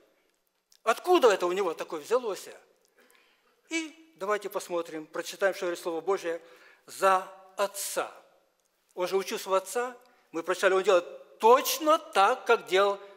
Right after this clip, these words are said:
Амасия, отец его. И давайте прочитаем из двадцать пятой главы с первого стиха. Вторая книга Паралипоменон, двадцать пятая глава с первого стиха. <clears throat>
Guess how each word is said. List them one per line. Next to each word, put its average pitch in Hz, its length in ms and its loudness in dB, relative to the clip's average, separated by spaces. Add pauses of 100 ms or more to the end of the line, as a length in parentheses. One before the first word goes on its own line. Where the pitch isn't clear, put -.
(540)
Амасия, 165 420 -4
отец 160 380 -6
его. 113 260 -18 (960)
И 320 80 -16
давайте 214 280 0
прочитаем 180 640 -2 (340)
из 233 280 -8
двадцать 175 580 0
пятой 160 340 0
главы 170 400 -2 (440)
с - 180 -16
первого 156 500 -2
стиха. 151 460 -8
Вторая 226 300 2
книга 160 180 -6
Паралипоменон, 185 480 -6 (460)
двадцать 240 480 0
пятая 147 380 -2
глава 226 380 -4 (500)
с - 220 -16
первого 170 720 0 (220)
стиха. - 560 -8 (380)
<clears throat> - 320 0